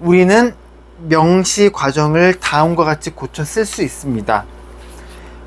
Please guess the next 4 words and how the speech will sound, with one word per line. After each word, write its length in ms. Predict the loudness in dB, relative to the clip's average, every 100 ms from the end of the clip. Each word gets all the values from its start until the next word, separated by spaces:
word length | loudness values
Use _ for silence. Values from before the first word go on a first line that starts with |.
| -8
과거의 640 | -2 0 2 4 4 2
경험에서 600 | -2 -2 0 0 -2 -4
만들어진 640 | -4 -4 0 0 -2 -6 -8
프로그래밍이 1040 | 0 2 4 2 0 0 0 2 2 2